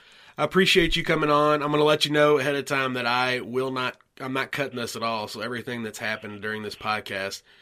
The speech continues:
outside of, you know, me ringing the phone and, and saying hello, is gonna be on there.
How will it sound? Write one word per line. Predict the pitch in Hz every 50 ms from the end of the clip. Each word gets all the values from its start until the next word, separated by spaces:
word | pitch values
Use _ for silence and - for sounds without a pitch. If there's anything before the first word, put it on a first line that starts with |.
| - - - - _
outside | - 139 139 - - 131 123 120 117 110
of, | 107 104 101 101 - -
you | - 123 110
know, | 104 104 101
me | 101 101 101 101
ringing | 101 104 101 98 101 95
the | 92 90
phone | - - 107 101 95 95 95 90
and, | 87 87 85 - - _ _ _ _ _ _ _ -
and | - 101 -
saying | - - 110 104 95
hello, | 90 104 95 95 95 95 92 90 87 85
is | 85 85
gonna | - 101 95 90
be | 82 87 85
on | 82 82 82 80
there. | 80 78 76